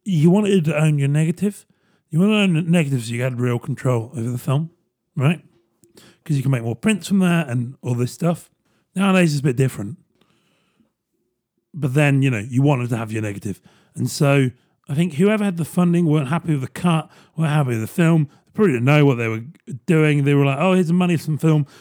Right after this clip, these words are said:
And then they looked at it and went, "Oh, this isn't what we want," even though it's probably what he said he was gonna do. And, uh, yeah, he had to, um, this is Stranger in Paradise. And so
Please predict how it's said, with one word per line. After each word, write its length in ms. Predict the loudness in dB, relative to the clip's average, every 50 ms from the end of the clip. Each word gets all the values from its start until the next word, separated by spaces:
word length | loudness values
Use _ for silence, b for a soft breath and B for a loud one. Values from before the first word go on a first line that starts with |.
| B B B
And 100 | -2 0
then 220 | 0 2 2 2
they 100 | 0 0
looked 260 | 0 0 -2 -2 -4 -6
at 60 | -6
it 80 | -4 -4
and 80 | -4
went, 180 | -6 -6 -2 0
"Oh, 220 | 2 4 4 4
this 120 | 2 2 0
isn't 220 | 0 -2 -2 -2 -4
what 140 | -6 -6 -6
we 100 | -6 -6
want," 300 | -4 -4 -4 -4 -4 -4
even 220 | -6 -4 -4 -4
though 200 | -6 -6 -8 -10 -12 b b b b b b
it's 100 | b -10
probably 260 | _ -4 -4 -4 -6
what 120 | -8 -10 -12
he 60 | -12
said 300 | -10 -6 -6 -6 -6 -6
he 80 | -10 -14
was 120 | -14 -14
gonna 160 | -14 -14 -12
do. 280 | -12 -10 -12 -12 -12 -16 b b b b b b b b
And, 420 | -6 -4 -2 -2 -2 -2 -2 -2
uh, 260 | -2 0 -2 -2 -4 -6 _ _ _ _ _ _ _ _ _ _ _ _ _ _ _ _ _ _ _
yeah, 200 | -4 -4 -4 -4
he 80 | -6 -6
had 180 | -8 -8 -10 -6
to, 360 | -4 -4 -2 -2 -2 -4 -4
um, 340 | -6 -6 -6 -8 -10 -10 -12 _ _ _ _
this 100 | _ -18
is 60 | -18 -8
Stranger 320 | -4 -4 -2 -2 -2 -4
in 60 | -4
Paradise. 500 | -4 -4 -4 -4 -4 -4 -6 -8 -10 -16 b b b b b b b
And 320 | -4 -2 -2 0 0 -2 -2
so 320 | 0 2 2 4 2 2